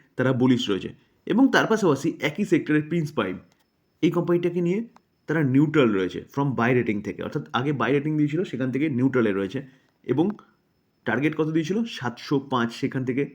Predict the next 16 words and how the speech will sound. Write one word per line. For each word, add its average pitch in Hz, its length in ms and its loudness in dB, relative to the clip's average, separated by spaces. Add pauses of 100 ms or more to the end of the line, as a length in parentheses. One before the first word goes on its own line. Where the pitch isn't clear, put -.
(120)
কমিয়ে 120 400 0 (400)
চারশো 107 520 -4 (180)
আশি। 110 300 -6 (680)
তো 262 60 -2
স্যার, 285 160 -2
কোম্পানির 220 400 2
কোনো 233 200 8
ইন্ডিভিজুয়ালি 170 500 6
প্রবলেম 113 340 2
নেই, 104 100 0
প্রবলেমটা 170 440 0
টোটালটাই 156 480 -2
সেক্টরে, 147 420 -2
সেক্টরের 131 380 0
একটা 127 180 -2
স্লোডাউন, 135 560 0